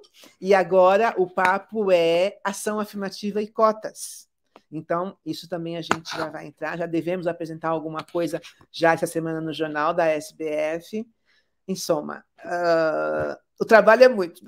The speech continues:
Eu não tinha nada que fazer, né? Que a outra perguntou como é que foi a minha semana internacional. Eu não tenho nada <laughs> pra fazer. E a-, e mais outra coisa que tá acontecendo. Uma garota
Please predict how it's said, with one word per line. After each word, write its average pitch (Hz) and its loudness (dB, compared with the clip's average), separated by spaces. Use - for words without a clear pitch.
Eu 247 4
não 440 4
tinha 427 6
nada 247 6
que - -8
fazer, 185 4
né? 208 2
Que 208 -4
a 190 4
outra 196 0
perguntou 190 -2
como 196 -2
é 208 -2
que 208 -12
foi 196 4
a 190 6
minha 196 -4
semana 190 -4
internacional. 185 -4
Eu - -2
não 554 4
tenho 427 8
nada 339 8
<laughs> - -
pra 196 4
fazer. 190 0
E 202 4
a-, 196 2
e 208 -4
mais 339 4
outra 466 2
coisa 381 4
que 381 -2
tá 196 2
acontecendo. 175 -4
Uma 180 -2
garota 170 -2